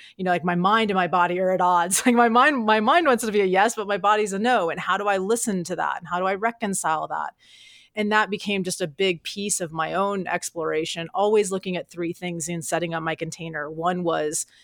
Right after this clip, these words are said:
what is it that I desire right now? What is coming up that I want to explore sexually? What are my no's? What are my boundaries within this exploration that I'm a no to?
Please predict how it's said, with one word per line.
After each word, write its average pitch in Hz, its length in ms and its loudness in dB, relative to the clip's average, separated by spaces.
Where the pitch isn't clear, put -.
what 202 320 0
is 226 140 4
it 226 120 -4
that 180 100 0
I 165 120 0
desire 151 460 -2
right 131 220 -6
now? 151 200 -4
What 165 200 -2
is 180 220 -2
coming 170 300 -10
up 170 180 -2
that 160 160 -4
I 160 60 -6
want 165 400 -6
to 170 140 -8
explore 160 420 -8
sexually? - 680 -8
What 208 300 0
are 226 120 4
my 170 400 0
no's? 165 580 0
What 170 140 -2
are 202 80 0
my 202 160 0
boundaries 160 640 -2
within 170 340 -4
this 160 440 -2
exploration 165 920 -4
that 165 120 -2
I'm 165 220 -2
a 165 40 -6
no 180 220 -2
to? 139 420 -8